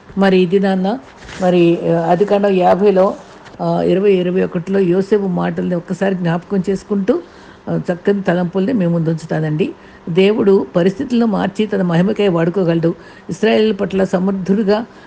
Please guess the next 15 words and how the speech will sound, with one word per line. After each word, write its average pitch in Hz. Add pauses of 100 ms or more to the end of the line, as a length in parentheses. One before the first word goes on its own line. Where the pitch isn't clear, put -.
(140)
స్థితిగతులు 196
మార్చగలడు. 175
సార్వభౌమత్వం 190
అధికారి 196
వినియోగిస్తాడు. 170 (380)
యోసేపు 220
మాటల్లో 185
గొప్ప 170
థియాలజీ 190
చెప్పాడు, 170
జీవిత 190
సారాంశాన్ని 190
తెలిపాడు. 165 (480)
మరి 180
మీరు 175